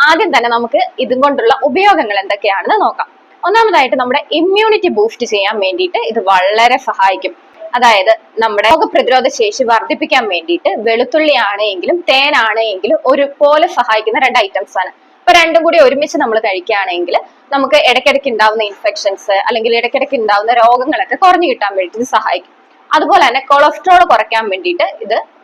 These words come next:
സഹായിക്കുന്നുണ്ട്. നമുക്കറിയാം വെളുത്തുള്ളി കൊളസ്ട്രോൾ കുറയ്ക്കാൻ വേണ്ടിയിട്ട് വളരെ നല്ലൊരു സാധനമാണ്.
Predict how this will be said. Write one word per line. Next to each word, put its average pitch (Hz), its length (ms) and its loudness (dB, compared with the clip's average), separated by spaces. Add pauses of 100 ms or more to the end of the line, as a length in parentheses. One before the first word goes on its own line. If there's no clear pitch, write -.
(180)
സഹായിക്കുന്നുണ്ട്. 196 600 0 (360)
നമുക്കറിയാം 285 500 2 (100)
വെളുത്തുള്ളി 277 460 0
കൊളസ്ട്രോൾ 226 360 0 (100)
കുറയ്ക്കാൻ 220 360 -2
വേണ്ടിയിട്ട് 185 300 -4 (100)
വളരെ 190 220 0 (160)
നല്ലൊരു 214 260 0 (120)
സാധനമാണ്. 180 440 0